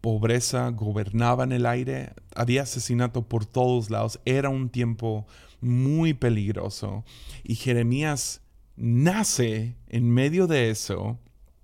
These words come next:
y crece en medio de una sociedad depravada. Ahora, eso no fue toda la vida de Jeremías, porque Manasés termina muriendo. Ah,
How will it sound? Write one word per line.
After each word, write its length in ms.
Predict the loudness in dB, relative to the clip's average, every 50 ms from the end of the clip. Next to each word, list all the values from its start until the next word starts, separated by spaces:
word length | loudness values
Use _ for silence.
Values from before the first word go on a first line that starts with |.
| _ _ _ -20 -20 -20 -6 _
y 160 | -2 -2 -2 -4 -6
crece 640 | -2 0 2 2 0 -2 -2 -2 -2 -2 -4 -6 -10 -14 -20 -20 -20 -14 -6
en 160 | -2 0 0
medio 280 | 2 2 0 0 -2
de 80 | -2 -4
una 360 | -4 -4 -4 -4 -4 -4 -6
sociedad 680 | -6 -8 -4 -2 -2 -2 -2 -4 -4 -2 -2 -2 -4 -4
depravada. 920 | -4 -6 -8 -8 -8 -8 -6 -4 -4 -4 -4 -6 -8 -10 -16 -18 -20 -20 -20 _ _ _ _ _ _ _ -20 -20 -20 -20 _ _ _ _ _ -20 -20 -20 -18 0
Ahora, 300 | 4 4 6 6 6 4
eso 180 | 4 2 0 -2
no 140 | -2 -2 -2
fue 160 | 0 -2 -2
toda 320 | 2 2 4 6 6 4
la 140 | 4 2 2
vida 260 | 2 2 2 2 2
de 80 | 2 2
Jeremías, 560 | 0 0 0 0 0 -2 -2 -2 -4 -6 -6
porque 200 | -8 -8 -6 -2
Manasés 500 | -2 0 0 0 -2 -2 -2 -4 -4 -4
termina 320 | -4 -4 -4 -2 -2 0 0
muriendo. 640 | 0 0 0 0 0 0 -2 -2 -2 -4 -6 -8 -12 -18 -18 -16 -16 -16 -18 -18 -8 -2 0
Ah, 400 | 2 4 4 2 0 -2 -4 -6